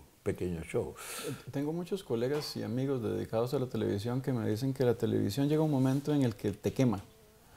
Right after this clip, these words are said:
Speaker 1: Sí, es que yo creo que hay que dosificar las cosas. Yo creo que hay que dosificar las cosas. Por ejemplo, don Francisco, que es un hombre que ha estado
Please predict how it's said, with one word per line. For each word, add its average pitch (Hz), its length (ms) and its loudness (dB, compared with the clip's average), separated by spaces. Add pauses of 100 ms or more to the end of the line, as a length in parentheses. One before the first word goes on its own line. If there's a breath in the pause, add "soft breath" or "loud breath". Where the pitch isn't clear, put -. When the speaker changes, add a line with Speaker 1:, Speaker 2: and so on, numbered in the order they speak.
(180 loud breath)
Speaker 1:
Sí, - 240 2 (400)
es 120 220 12
que 131 500 12
yo 147 80 6
creo 240 220 4
que 240 80 4
hay 220 80 4
que 220 140 8
dosificar 127 640 4
las 104 160 0
cosas. - 340 -10 (560 soft breath)
Yo 107 160 6
creo 151 160 8
que 156 80 8
hay 151 100 10
que 151 100 6
dosificar 123 600 6
las 120 140 0
cosas. 90 300 -2
Por 120 140 10
ejemplo, 170 380 8
don 143 160 10
Francisco, 127 680 2 (140)
que 104 80 -2
es 95 80 -2
un 117 100 2
hombre 127 260 4
que 107 100 0
ha - 20 -2
estado 107 260 4